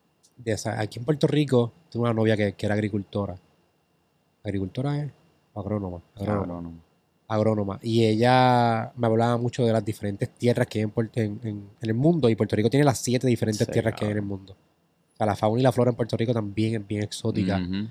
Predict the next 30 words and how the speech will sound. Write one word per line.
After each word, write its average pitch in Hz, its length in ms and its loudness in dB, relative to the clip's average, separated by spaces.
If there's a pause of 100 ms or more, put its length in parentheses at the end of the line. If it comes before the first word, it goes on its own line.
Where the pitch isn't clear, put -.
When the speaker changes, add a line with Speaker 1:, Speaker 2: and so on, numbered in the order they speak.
(200)
Speaker 1:
So, 117 240 2
aquí 117 180 2
en 135 60 0
Puerto 170 220 2
Rico 151 220 2
hay 131 120 4
mucho 135 480 0
potencial 123 680 0
de 113 260 2
explorar 117 580 2
como 165 260 4
país 156 580 4
y 101 460 -2 (600)
su - 200 -4
gente 113 400 0
que 95 180 -6
está 101 300 -6
bien 107 360 -2
educada, 101 480 -2 (500)
que 110 80 -10
Speaker 2:
Exacto. 95 80 -2
Speaker 1:
pueden 98 220 2
aportar 101 380 0
un 98 80 -4
montón 98 380 -6
a, 90 120 -8 (360)
a 107 60 -4
esos 98 200 -6
fields. - 480 -10
Speaker 2:
Exacto. 78 440 -20